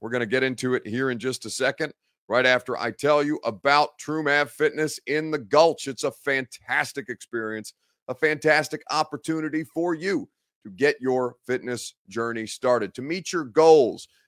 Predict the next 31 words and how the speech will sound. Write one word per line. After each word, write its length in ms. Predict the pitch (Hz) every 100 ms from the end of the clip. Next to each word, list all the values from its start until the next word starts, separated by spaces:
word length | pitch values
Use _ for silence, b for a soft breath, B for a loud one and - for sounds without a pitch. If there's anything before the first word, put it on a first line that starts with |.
| _
to 80 | 131
get 200 | 98 160
ahead 320 | 151 120 151
of 160 | 143 -
things. 320 | 107 78 - _ _
You 80 | 151
don't 200 | 170 147
need 400 | 139 156 147 139
to 80 | 143
wait 320 | 131 151 147
till 340 | 143 143 135 b b -
New 180 | 139 165
Year's 300 | 160 151 135
resolutions 760 | 156 139 156 170 - 123 107
when 140 | 139 151
everybody's 600 | 165 170 127 127 117 104
doing 320 | 120 113 117
it 120 | 131 -
and 160 | 131
you 80 | 131
don't 260 | 127 143 127
have 220 | 131 104
that 180 | 123 -
kind 220 | 123 117
of 80 | -
forward 360 | 120 113 107
momentum. 540 | 104 107 104 98 80 _ _ _ _
Now 360 | 113 135 160 175
is 100 | 143
the 160 | 151
opportunity 720 | 135 - 117 - 170 131 98